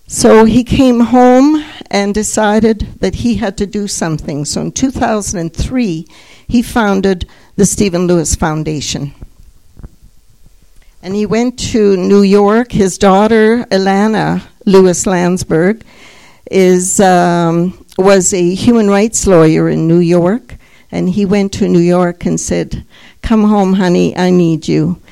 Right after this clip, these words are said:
And she is the executive director of the foundation. Stephen himself is now seventy-six.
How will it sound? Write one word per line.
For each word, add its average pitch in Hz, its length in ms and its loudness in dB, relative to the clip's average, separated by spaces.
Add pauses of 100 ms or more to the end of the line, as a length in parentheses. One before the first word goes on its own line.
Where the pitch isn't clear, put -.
(180)
And 175 200 0
she 208 280 -2
is 190 180 0
the 180 160 -2
executive 170 640 -2
director 165 640 -4
of 165 200 -2
the 170 100 -6
foundation. 156 880 -6 (400)
Stephen 220 520 2
himself 190 640 2
is 180 120 -2
now 165 220 -2
seventy-six. 175 1040 -2